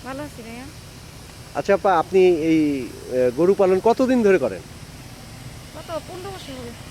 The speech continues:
Speaker 2: পনেরো বছর।
Speaker 1: হুম।
Speaker 2: কয়টা গরু দিয়ে শুরু করছিলেন?
Speaker 1: দুইটা গরুতে।
Speaker 2: দুইটা?
Speaker 1: হুম।
Speaker 2: আচ্ছা, আমাদেরকে একটু বলেন যে এত গরু থাকতে আপনি দেশি গরু কেন?
Speaker 1: দেশি গরু রোগ বেলাই হয় না,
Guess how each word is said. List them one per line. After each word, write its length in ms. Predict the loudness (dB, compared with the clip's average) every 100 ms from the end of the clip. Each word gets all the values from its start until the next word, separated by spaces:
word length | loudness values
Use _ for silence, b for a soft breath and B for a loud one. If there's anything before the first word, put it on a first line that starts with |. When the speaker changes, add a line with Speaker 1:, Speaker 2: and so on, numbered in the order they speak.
| -16 -16 -16 2
Speaker 2:
পনেরো 300 | 6 8 8
বছর। 240 | 6 2 -10
Speaker 1:
হুম। 460 | -12 -12 -12 -2
Speaker 2:
কয়টা 220 | 2 4 6
গরু 160 | 6
দিয়ে 140 | 4 2
শুরু 200 | 2 2
করছিলেন? 380 | 2 0 -6 -6 -12 -14 -14 -12
Speaker 1:
দুইটা 220 | -12 -8
গরুতে। 300 | -8 -8 -10 -12 -14 -14 -14 -12 -2
Speaker 2:
দুইটা? 300 | 0 2 0
Speaker 1:
হুম। 540 | -2 -10 -16 -16 -16 -12 -8
Speaker 2:
আচ্ছা, 220 | 0 2
আমাদেরকে 340 | 4 2 0
একটু 160 | 0 2
বলেন 260 | 4 4
যে 120 | 4 2
এত 300 | 4 4 4
গরু 240 | 4 2
থাকতে 340 | 0 -2 2
আপনি 260 | 0 2 0
দেশি 360 | 4 2 4 4
গরু 200 | 4 4
কেন? 160 | 0 -6 -14 -18 -18 -18 -18 -18 -14 -10
Speaker 1:
দেশি 240 | -8 -6 -6
গরু 240 | -6 -4 -6 -6 -8
রোগ 140 | -10 -10
বেলাই 280 | -6 -4 -4
হয় 160 | -4
না, 260 | -2 -4